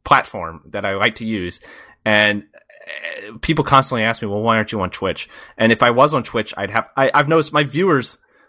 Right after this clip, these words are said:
I don't get nearly as many viewers on Hitbox as I did with Twitch because people just don't wanna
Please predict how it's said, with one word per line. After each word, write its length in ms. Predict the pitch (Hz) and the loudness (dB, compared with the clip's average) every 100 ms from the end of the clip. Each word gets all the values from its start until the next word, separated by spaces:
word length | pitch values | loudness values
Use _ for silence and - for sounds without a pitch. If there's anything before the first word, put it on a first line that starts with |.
| - | 0
I 60 | 151 | 2
don't 140 | 180 | 4
get 140 | 156 | 2
nearly 320 | 135 165 196 160 | 2 4 4 2
as 120 | 131 | -2
many 140 | 147 | -4
viewers 320 | 120 120 107 | -2 -2 -2
on 80 | 110 | -4
Hitbox 420 | 107 110 98 95 | -6 -2 0 0
as 120 | 107 98 | -4 -4
I 80 | |
did 160 | 92 95 | -4 -6
with 140 | 90 | -8
Twitch 280 | - 95 - | -4 -6 -6
because 180 | - 98 | -8 -6
people 240 | - 135 | -2 0
just 220 | 117 113 - | 0 0 4
don't 160 | 110 110 | 4 4
wanna 180 | 107 | 0